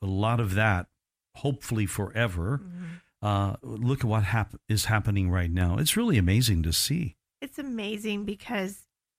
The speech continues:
Speaker 2: in the moment, you don't always realize God's moving and what God's doing.
Speaker 1: Yeah.
Speaker 2: Good and bad. But as you take time to look back, you can see God's handprint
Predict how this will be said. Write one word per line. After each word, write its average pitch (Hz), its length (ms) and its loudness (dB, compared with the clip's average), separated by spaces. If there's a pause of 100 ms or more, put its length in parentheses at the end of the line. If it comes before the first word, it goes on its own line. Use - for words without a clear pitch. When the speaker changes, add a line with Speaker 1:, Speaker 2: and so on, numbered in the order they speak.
Speaker 2:
in 277 160 -2
the 302 60 -2
moment, 233 440 -2
you 202 140 -6
don't 208 240 -4 (300)
always 185 400 0
realize 180 640 -6 (160)
God's 196 380 -4
moving 175 600 -6
and 185 160 -2
what 202 180 -4
God's 180 340 -2
doing. 151 320 -6
Speaker 1:
Yeah. 90 220 4 (680)
Speaker 2:
Good 214 380 -2 (100)
and 202 320 -4
bad. - 340 -14 (720)
But 208 320 2
as 202 240 -4
you 220 220 0
take 226 300 -8
time 208 320 -2
to 180 140 -4
look 196 280 -6
back, 190 540 -4
you 214 100 -4
can 202 220 -6
see - 240 -6
God's 185 420 -6
handprint 190 640 -8